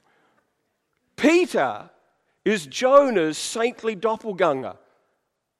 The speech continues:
He's his look-alike because his ministry is so similar to that of the Old Testament prophet. You will have a handout, hopefully, which has a map on it.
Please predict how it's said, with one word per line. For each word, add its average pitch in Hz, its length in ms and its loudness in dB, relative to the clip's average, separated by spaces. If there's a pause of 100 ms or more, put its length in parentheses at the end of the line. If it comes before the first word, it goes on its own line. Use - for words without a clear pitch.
(140)
He's 247 240 -2
his 220 200 -2
look-alike 220 600 0
because 185 240 -4
his 185 160 -6
ministry 233 460 -4
is 208 60 -10
so 262 240 -4
similar 254 440 -4
to 214 120 -6
that 226 140 0
of 208 100 -2
the 214 100 -4
Old 208 180 -4
Testament 214 440 -10
prophet. 208 440 -6 (560)
You 247 180 2
will 285 140 0
have 226 240 2 (100)
a 185 80 -2
handout, 196 760 0
hopefully, 165 640 -4
which 170 220 -4
has 220 260 -2
a 180 60 0
map 202 400 0
on 143 240 -4
it. - 180 -12